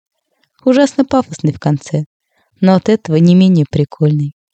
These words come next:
Самому Радари фильм, кстати, не нравился. И каждый месяц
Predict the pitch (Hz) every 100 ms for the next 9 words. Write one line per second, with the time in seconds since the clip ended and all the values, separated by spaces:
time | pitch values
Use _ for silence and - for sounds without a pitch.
0 | _ _ _ _ _ _ _ _ - 202
1 | 254 269 175 151 151 - 185 240 - 196
2 | 208 - 156 147 151 147 143 - 160 156
3 | _ _ _ _ _ _ _ _ _ 147
4 | - _ 269 - 220 190 156 143 - -